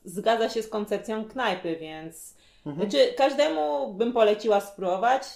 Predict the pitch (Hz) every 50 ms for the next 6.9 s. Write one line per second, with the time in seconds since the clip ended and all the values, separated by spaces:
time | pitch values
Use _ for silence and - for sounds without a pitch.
0 | - _ _ _ - 170 214 220 226 220 - 214 214 - 208 208 208 208 208 202
1 | - 208 202 196 196 196 190 180 196 196 196 190 190 190 190 190 190 190 - -
2 | - - _ - - 185 185 180 180 180 180 - 277 277 262 - - 190 - 170
3 | 170 - - 165 165 165 - - - 190 180 175 170 - - 180 185 185 175 180
4 | 175 151 139 123 - 185 180 190 175 160 156 151 156 156 151 147 - - 156 147
5 | 139 139 135 143 269 214 185 175 170 165 - 208 196 202 196 208 202 196 190 202
6 | 202 226 202 190 196 185 190 185 185 185 185 - - 190 185 185 185